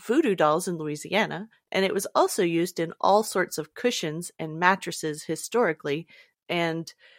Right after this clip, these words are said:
bedding made from it was said to stay cooler at night.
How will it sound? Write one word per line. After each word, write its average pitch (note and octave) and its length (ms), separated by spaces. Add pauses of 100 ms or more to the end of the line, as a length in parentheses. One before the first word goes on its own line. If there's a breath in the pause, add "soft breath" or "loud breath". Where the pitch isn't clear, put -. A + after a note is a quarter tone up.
(180 soft breath)
bedding G3 520
made E3 180
from E3+ 220
it D#3+ 100
was D#3 260
said E3 360
to E3+ 280 (240)
stay G3+ 420
cooler F#3 440
at - 180
night. F3+ 360